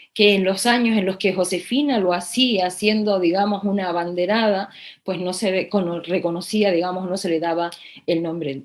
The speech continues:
como tal, ¿no? Y además participó en revistas feministas paraguayas, las primeras revistas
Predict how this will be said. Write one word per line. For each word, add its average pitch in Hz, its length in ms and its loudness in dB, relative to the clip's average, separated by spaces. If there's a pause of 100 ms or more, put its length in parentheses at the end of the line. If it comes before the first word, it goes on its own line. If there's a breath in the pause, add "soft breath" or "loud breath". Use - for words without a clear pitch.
(120)
como 156 280 -2
tal, 135 300 -6
¿no? 220 180 -8 (240 loud breath)
Y 220 120 6
además 262 320 4
participó 262 640 -2
en 285 100 0
revistas 240 440 0
feministas 220 540 -2
paraguayas, 202 640 2
las 175 80 -8
primeras 208 360 -2
revistas 208 500 -2